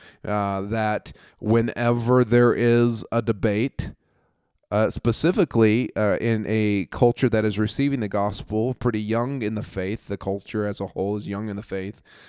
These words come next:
that, uh, teaching them to gather together with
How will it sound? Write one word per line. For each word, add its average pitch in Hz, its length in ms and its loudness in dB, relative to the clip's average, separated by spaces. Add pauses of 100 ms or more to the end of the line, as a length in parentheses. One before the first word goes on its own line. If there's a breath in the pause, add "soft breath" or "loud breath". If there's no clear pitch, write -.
(140)
that, 117 400 -4 (380 soft breath)
uh, - 60 -16 (120)
teaching 143 720 -4
them 135 380 -2
to 123 240 -4
gather 120 360 -2
together 110 460 -2
with 101 180 -6